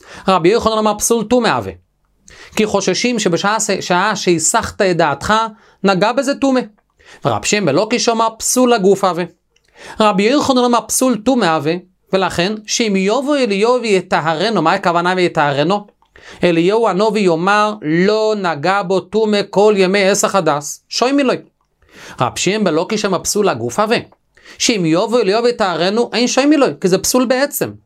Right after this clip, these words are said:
ממילא, לפי ריש לקיש אפשר להבין שנשאר על השתילים האלו פסול היסח הדס. אבל לפי רבי יוחנן, הרי כל פסול היסח הדס זה מחשש טומאה. אז אם הזריעה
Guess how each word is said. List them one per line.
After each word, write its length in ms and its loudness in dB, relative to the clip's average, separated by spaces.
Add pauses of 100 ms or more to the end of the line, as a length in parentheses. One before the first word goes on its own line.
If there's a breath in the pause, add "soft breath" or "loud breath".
(500 loud breath)
ממילא, 560 2
לפי 400 2
ריש 260 2
לקיש 320 0
אפשר 260 0
להבין 460 0 (200 soft breath)
שנשאר 640 0
על 100 0
השתילים 480 -2
האלו 500 4 (420 loud breath)
פסול 380 2
היסח 300 0
הדס. 480 -4
אבל 160 2
לפי 220 2
רבי 240 2
יוחנן, 880 0 (840 loud breath)
הרי 440 -2
כל 200 0
פסול 180 2
היסח 220 -2
הדס 340 0
זה 100 0
מחשש 440 -2
טומאה. 260 2 (520 loud breath)
אז 260 4 (120)
אם 240 2
הזריעה 480 4